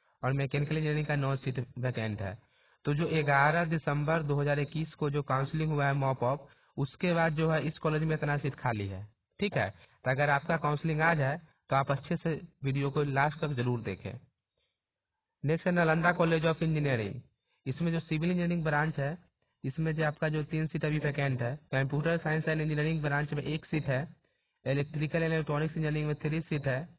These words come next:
और जो mechanical engineering जो है इसमें चार सीट खाली है। ठीक है, नेक्स्ट छपरा इंजीनियरिंग कॉलेज, इसमें जो सिविल इंजीनियरिंग है इसमें पांच सीट खाली है, कंप्यूटर साइंस एंड इंजीनियरिंग में दो सीट है, इलेक्ट्रिकल इलेक्ट्रॉनिक्स इंजीनियरिंग में आठ सीट खाली है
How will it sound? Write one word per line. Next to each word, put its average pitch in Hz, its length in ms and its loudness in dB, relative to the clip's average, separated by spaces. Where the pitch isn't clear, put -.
और 139 200 2
जो 143 100 2
mechanical 147 500 0
engineering 160 380 2
जो 147 80 2
है 139 60 2
इसमें 143 220 0
चार 139 220 2
सीट 135 180 -4
खाली 110 320 0
है। 98 200 -8
ठीक 160 160 -2
है, 202 120 0
नेक्स्ट 139 480 -2
छपरा 156 280 0
इंजीनियरिंग 156 340 2
कॉलेज, 113 380 0
इसमें 165 280 -2
जो 160 100 0
सिविल 165 260 0
इंजीनियरिंग 160 360 2
है 147 280 -2
इसमें 139 260 -2
पांच 139 380 -2
सीट 165 180 -6
खाली 147 240 2
है, 131 180 -2
कंप्यूटर 143 480 0
साइंस 160 280 0
एंड 156 100 0
इंजीनियरिंग 151 360 0
में 147 120 0
दो 147 180 0
सीट 151 260 -2
है, 139 200 -2
इलेक्ट्रिकल 147 560 -2
इलेक्ट्रॉनिक्स 156 460 0
इंजीनियरिंग 156 340 0
में 147 80 0
आठ 147 240 -2
सीट 170 120 -4
खाली 143 320 0
है 123 200 -4